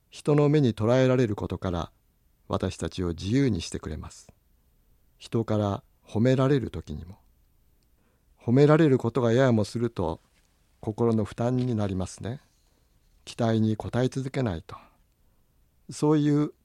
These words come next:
囚われから自由にされる。批判からも、褒められることからも自由。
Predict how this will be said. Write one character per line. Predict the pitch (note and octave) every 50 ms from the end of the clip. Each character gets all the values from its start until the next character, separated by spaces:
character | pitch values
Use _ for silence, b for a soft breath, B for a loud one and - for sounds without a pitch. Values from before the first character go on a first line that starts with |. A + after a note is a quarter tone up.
| -
囚 | - -
わ | A#2 B2+ C3 C3 C3 B2+
れ | C3 A#2+
か | - A#2+
ら | A#2 A#2+
自 | A2 G2+ G2+ A2
由 | C#3+ D#3 D3+
に | A#2+ G2 F2+
さ | - - E2 D#2
れ | D#2 D#2
る。 | - - _ _ _ _ _ _ _ _ _ _ _ _ _ _ _ _ _ _ _ _ _ _ _ _ _ _ _ _ _ _
批 | - - A2
判 | F#2+ C#3 C#3+ C#3 C3+ C3
か | - B2+ A#2
ら | A2+ G2
も、 | D#2+ F2 G2+ D3 - _ _ _ _ _ _ _ _ _ _ _ _ _ _
褒 | - A#2
め | B2 C#3+ D3
ら | D3+ D3+
れ | D#3+ D#3
る | C3 B2 -
こ | - G#2
と | - G#2 -
か | B2 B2
ら | C#3 B2+
も | A#2 G#2+ G2+
自 | E2+ F2 F2+ F#2+
由。 | G2 F#2 E2+ F2